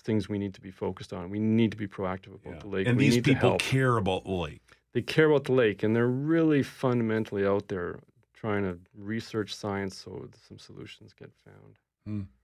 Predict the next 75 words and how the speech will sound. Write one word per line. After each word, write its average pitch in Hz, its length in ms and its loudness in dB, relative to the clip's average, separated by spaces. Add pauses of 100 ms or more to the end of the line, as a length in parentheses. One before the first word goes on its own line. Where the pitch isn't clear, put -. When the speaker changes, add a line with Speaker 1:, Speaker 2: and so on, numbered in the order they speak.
(140)
Speaker 1:
Yeah. 117 80 4
Speaker 2:
Well, 143 260 4
listen, 135 340 4
I, 104 280 2
I 113 60 4
think 123 160 4
a 113 40 4
lot 113 200 4
of 117 80 0
people 113 220 0
are 110 60 2
gonna 101 160 2
wanna 95 260 2
watch 95 280 2
it. 110 180 0
A 107 60 4
lot 101 220 4
of 107 100 -4
people 113 300 0
that 107 240 0
go 107 420 2
to 135 100 0
the 117 120 2
lake 104 380 0
have 117 180 6
Speaker 1:
Mm-hmm. 139 140 6
Speaker 2:
a - 20 6
cottage 107 380 4
up - 180 0
there, 113 140 2
as 107 180 0
I 104 200 4
do, 107 280 2
right? 113 320 2 (120)
Speaker 1:
Yeah. 147 200 4
Speaker 2:
I 113 80 4
mean, 117 160 2
we 120 120 2
see 139 280 2
the 120 140 4
lake, 120 280 2
we 110 140 2
love 113 260 2
the 104 140 2
lake, 104 240 0
we 110 80 0
know 117 240 2
how 101 180 2
big 120 300 0
it 101 100 0
is. 90 300 0 (240)
We 117 100 0
see 147 300 0
that 107 340 2
boat, 120 380 4
and, 101 260 0
and 98 180 0
like 98 260 0
you, 131 380 0 (220)
what's 147 180 -8
the 170 60 -4
deal 175 180 -2
with 156 140 -2
the 139 80 -2
boat? 170 380 0
Speaker 1:
Is - 60 -2
it 123 40 6
Speaker 2:
Well, - 80 8
Speaker 1:
a - 20 8
Speaker 2:
now - 140 8
Speaker 1:
fishing 220 200 8
boat? 220 180 6
What 233 120 4
is 190 160 4
that? 110 120 6